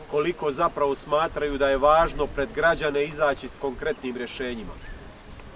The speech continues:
Most je to napravio i ja ću se danas osvrnuti na jedan dio programa koji se tiče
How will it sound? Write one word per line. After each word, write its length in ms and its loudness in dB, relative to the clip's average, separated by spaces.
Most 300 0
je 60 -2
to 200 -2
napravio 540 -2
i 340 -2
ja 160 4
ću 100 -10
se 120 -6
danas 320 -2
osvrnuti 680 -6
na 320 0
jedan 240 -2
dio 180 2
programa 600 2
koji 160 2
se 160 -2
tiče 600 2